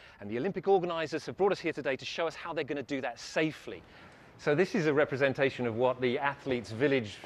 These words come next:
uh, bedrooms look like, and these are the beds.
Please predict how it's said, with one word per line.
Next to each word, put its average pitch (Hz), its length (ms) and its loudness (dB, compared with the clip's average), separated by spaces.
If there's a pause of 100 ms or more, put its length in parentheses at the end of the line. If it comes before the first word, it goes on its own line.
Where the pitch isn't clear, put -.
(140)
uh, 117 380 6 (760)
bedrooms 113 460 4
look 104 180 -6
like, 107 280 -2 (180)
and 107 100 -6
these 147 160 4
are 127 80 2
the 117 80 0
beds. 104 500 0